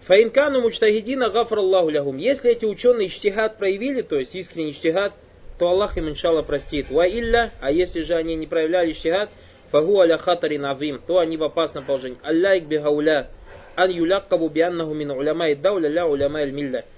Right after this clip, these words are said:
Эти люди, говорит, достойны, да, чтобы называть их учеными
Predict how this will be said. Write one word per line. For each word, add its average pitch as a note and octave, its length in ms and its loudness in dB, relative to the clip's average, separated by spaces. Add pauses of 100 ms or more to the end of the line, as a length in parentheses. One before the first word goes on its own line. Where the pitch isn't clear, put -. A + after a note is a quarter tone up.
(160)
Эти E3+ 320 -2
люди, D#3+ 300 -4
говорит, C#3+ 180 -2
достойны, D3+ 480 -2
да, C3 220 -4
чтобы C3+ 220 -10
называть C#3+ 420 -4
их C3+ 100 -16
учеными C#3 680 -6